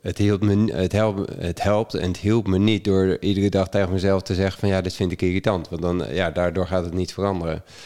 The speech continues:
Dus oké, als, als deze deur dichtgaat, eh, als ik daar steeds mijn focus op heb gericht en ik richt daar mijn focus niet meer op,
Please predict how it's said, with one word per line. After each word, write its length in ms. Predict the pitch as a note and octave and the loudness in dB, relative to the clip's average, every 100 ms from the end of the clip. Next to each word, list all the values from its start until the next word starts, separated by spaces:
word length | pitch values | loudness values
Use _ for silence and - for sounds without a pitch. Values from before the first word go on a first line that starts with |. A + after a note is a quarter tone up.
| - - _ | -20 -20 _
Dus 280 | - G2 G#2 | 0 0 0
oké, 480 | - - G2+ E2+ D2+ | -4 -2 -2 -2 -6
als, 300 | - F#2 F2+ | -4 -2 -2
als 260 | - - F#2+ | -2 -2 0
deze 380 | A#2 A#2 G2 F2+ | 2 2 0 0
deur 240 | G2+ F2+ | 2 2
dichtgaat, 680 | E2+ A2+ - E2+ E2 - - - | 2 -2 -2 -2 -2 -4 -16 -14
eh, 720 | C2+ F#2 F#2 F#2 F2+ F2 D#2 - - | -8 -2 0 0 -2 -4 -6 -12 -10
als 300 | F2 F2 F#2 | -8 -8 -10
ik 220 | E2 - E2 | -12 -12 -4
daar 260 | G2 G#2 G#2 | 0 0 -2
steeds 300 | G#2+ F#2 - | 0 0 0
mijn 120 | F#2 | -2
focus 380 | A2+ G#2+ F#2+ G2 | 2 0 -2 -8
op 120 | E2 | -4
heb 180 | F2+ - | -4 -4
gericht 420 | F2 F#2 F2 - | -4 -2 -2 -4
en 160 | F2 | -2
ik 160 | E2+ - | -2 -4
richt 400 | E2+ F2 F#2 F2 | -6 -2 -2 -2
daar 240 | G2 G#2+ G#2+ | -2 0 -2
mijn 120 | F2+ | -2
focus 400 | G2 F2 - - | 0 -2 -4 -2
niet 160 | A2 | 0
meer 140 | G#2+ E2 | 0 0
op, 320 | D#2+ - - | -2 -6 -18